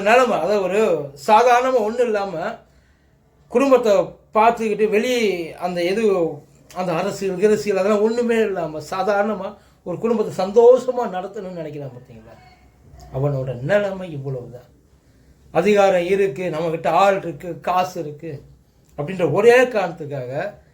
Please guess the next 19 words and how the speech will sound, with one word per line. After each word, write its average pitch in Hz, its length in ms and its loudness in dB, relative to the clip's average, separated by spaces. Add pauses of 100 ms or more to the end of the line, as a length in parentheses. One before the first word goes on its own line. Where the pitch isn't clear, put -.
(260)
எவன் 214 240 2
பெத்த 240 240 4
பிள்ளை 226 260 -2
வேணாலும் 233 380 4
நம்ம 220 160 -2
என்ன 190 280 -4
வேணாலும் 254 520 2
பண்ணலாம்னு 226 400 -2
நினைச்சு 220 280 -4
ஊருக்குள்ள 226 400 -6
உட்கார்ந்துருக்க. 185 500 -6 (220)
ஆனா 262 140 2
அந்த 247 140 2
போலீஸ்ல 277 640 2
எதுக்கு 262 340 -2
இருக்குதுன்னு 214 560 -4
தெரியல. 156 260 -4 (1000)
எங்களை 180 240 2
காப்பாத்தவா 143 560 0